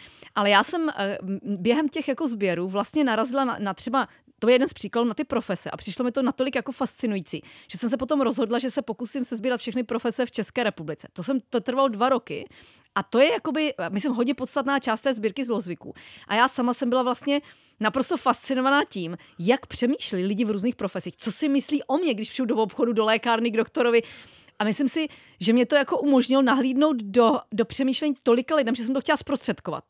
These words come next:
eh, v rámci té knihy. Takže určitě jedna z těch věcí je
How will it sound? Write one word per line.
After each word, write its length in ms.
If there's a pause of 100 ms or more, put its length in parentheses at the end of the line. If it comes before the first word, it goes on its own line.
eh, 180
v 40
rámci 260
té 160
knihy. 300
Takže 240
určitě 400
jedna 340
z 60
těch 180
věcí 360
je 280